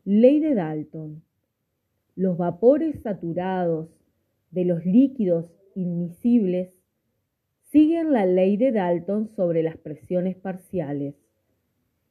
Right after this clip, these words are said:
que dice que cuando dos o más gases o vapores que no reaccionan entre sí se mezclan a temperatura constante,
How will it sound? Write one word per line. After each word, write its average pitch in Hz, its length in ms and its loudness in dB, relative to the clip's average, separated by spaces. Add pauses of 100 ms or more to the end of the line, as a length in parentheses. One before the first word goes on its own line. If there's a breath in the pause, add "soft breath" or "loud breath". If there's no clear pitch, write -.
(200)
que 202 160 4
dice 254 420 0
que 165 340 -4 (760)
cuando 175 480 0
dos 277 340 4
o 302 80 -2
más 240 280 0
gases 185 580 -8
o 151 80 -8
vapores 190 680 0 (640)
que 202 140 -2
no 233 180 4
reaccionan 233 800 0
entre 170 360 -2
sí 170 420 -8 (760)
se 196 140 0
mezclan 269 520 2
a 254 100 -2
temperatura 180 760 -4
constante, 190 880 -6